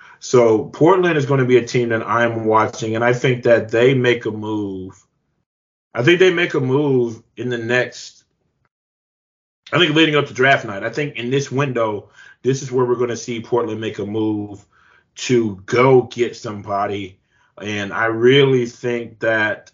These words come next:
as much as, you know, reports, reports are trying to come out and say, you know, LaVine's gonna come back to Chicago, I, I think that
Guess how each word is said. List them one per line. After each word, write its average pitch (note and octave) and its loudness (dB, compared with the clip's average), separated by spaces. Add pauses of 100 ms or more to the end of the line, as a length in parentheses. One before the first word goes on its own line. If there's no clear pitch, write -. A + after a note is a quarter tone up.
as G2 -10
much A#2+ 0
as, A#2 0
you A#2 -2
know, A2+ -2
reports, A#2 0
reports A2 -2
are - -14
trying A2+ -6
to A2 -8
come A2+ -4
out A2 -2
and G#2+ -6
say, A2 -4
you G#2 -6
know, G#2 -4
LaVine's G#2+ -2
gonna G#2 -6
come G#2 -6
back G#2 0
to - -12
Chicago, G#2+ -2 (760)
I, C3 0
I A#2+ -6
think C3+ -8
that A#2+ -2